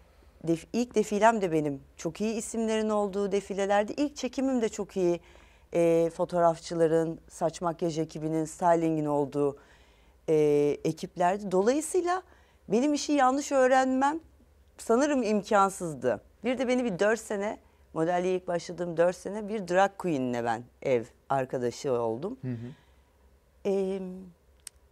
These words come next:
Speaker 1: kendisi beni milim milim işledi diyebilirim sahneye, e, çekime.
Speaker 2: E, çok uzun bir modellik kariyerin var ama parlaman aslında yirmilerinin sonunda oldu. Yani bu sözünü ettiğimiz
Speaker 1: Tabii ki.
Speaker 2: kapak
Speaker 1: Tabii,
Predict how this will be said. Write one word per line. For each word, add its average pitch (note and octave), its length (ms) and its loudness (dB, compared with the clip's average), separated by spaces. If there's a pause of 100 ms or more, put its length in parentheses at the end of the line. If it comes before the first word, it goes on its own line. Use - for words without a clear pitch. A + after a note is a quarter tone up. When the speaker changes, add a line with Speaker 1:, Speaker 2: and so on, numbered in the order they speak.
(140)
Speaker 1:
kendisi A#3 520 2
beni A#3+ 320 0 (280)
milim A3 360 2
milim G3+ 400 0
işledi D3 460 -4
diyebilirim C3 520 0
sahneye, C3 640 -2 (800)
e, C#3 340 2
çekime. D3 680 -4 (420)
Speaker 2:
E, C3 100 2
çok A3 260 -2
uzun G3+ 240 0
bir A#3 60 0
modellik F3+ 460 2
kariyerin G3+ 460 2
var D#4 100 -6
ama D4+ 240 -2 (480)
parlaman G3+ 640 4 (160)
aslında - 480 -6
yirmilerinin A#3+ 680 0
sonunda G3 440 -2
oldu. D3 240 2
Yani A#2+ 240 0
bu - 100 -12
sözünü D#3 340 -2
ettiğimiz C4+ 480 4
Speaker 1:
Tabii E4+ 100 4
ki. B3 60 8
Speaker 2:
kapak G#3+ 260 0
Speaker 1:
Tabii, - 120 -18